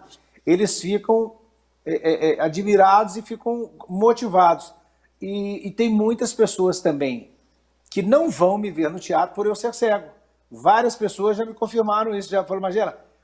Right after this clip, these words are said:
quantas vezes eu de-, deixei de, de participar, de ver você no teatro, porque você é cego, eu achava que um cego não ia segurar o público durante uma hora." E a gente esquece completamente que você é cego.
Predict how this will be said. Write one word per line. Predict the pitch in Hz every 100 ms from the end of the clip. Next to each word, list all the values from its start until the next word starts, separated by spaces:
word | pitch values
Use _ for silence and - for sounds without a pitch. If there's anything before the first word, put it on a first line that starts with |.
| _
quantas | 214 254 254 202 156
vezes | 185 175
eu | 180
de-, | 143 110
deixei | 131 151 - 170
de, | 156 135
de | 113
participar, | 120 143 - 123 - 135 143 - _ _ _ -
de | 117 139
ver | 117 147 214
você | 156 160 - 165 160
no | 143
teatro, | - 131 170 - - _ _ _ _
porque | 170 - 185
você | 185 180 - 175 180 - -
é | 151
cego, | - 175 190 190
eu |
achava | 180 190 185
que | 190
um |
cego | - 190 190
não | 202
ia | 208 - _ _ _
segurar | - 180 190 185 185 170 - -
o | 160
público | 165 180 180
durante | 180 185 185
uma | 202
hora." | 175 180 160
E | 165
a | 165
gente | 196
esquece | 196 - 208 220
completamente | 220 202 233 233 220 214
que | -
você | 202 214
é | 208
cego. | 208 202 202